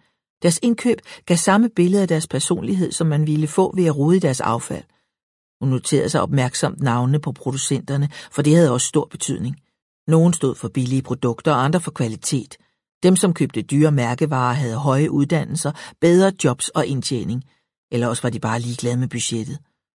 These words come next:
Hun morede sig, når drengene blev røde i kammen, når de lagde kondomer på kassebåndet. Gemte den som regel under en pose slik eller sådan noget. De kom ikke så tit mere. Enten beskyttede de sig ikke længere, eller også købte de kondomerne på nettet,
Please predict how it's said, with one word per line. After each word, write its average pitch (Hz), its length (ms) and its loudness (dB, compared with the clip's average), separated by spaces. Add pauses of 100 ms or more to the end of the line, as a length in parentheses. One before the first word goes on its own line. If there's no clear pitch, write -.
(280)
Hun 131 120 0
morede 151 360 4
sig, 139 160 -2
når 127 120 -2
drengene 127 420 0
blev 139 140 -2
røde 131 260 -2
i - 20 0
kammen, 147 420 -2
når 135 80 0
de 127 120 -4
lagde 123 200 -2
kondomer 123 480 -4
på - 100 -6
kassebåndet. 113 600 -8 (360)
Gemte 147 280 4
den 143 160 0
som 147 180 -2
regel 127 360 -2
under 123 260 -4
en 120 220 -2
pose 113 320 -6
slik 123 360 -2
eller 135 160 0
sådan 131 160 -4
noget. 120 180 -6 (720)
De 123 60 -12
kom 131 220 -2
ikke 131 160 -6
så 127 100 -10
tit - 260 -6
mere. 127 240 -4 (500)
Enten 196 320 2
beskyttede 147 480 0
de 135 160 -4
sig 139 120 0
ikke 143 120 0
længere, 139 380 0
eller 143 140 2
også 185 160 2
købte 175 280 0
de 165 40 -2
kondomerne 147 540 0
på 139 120 -2
nettet, 127 400 -2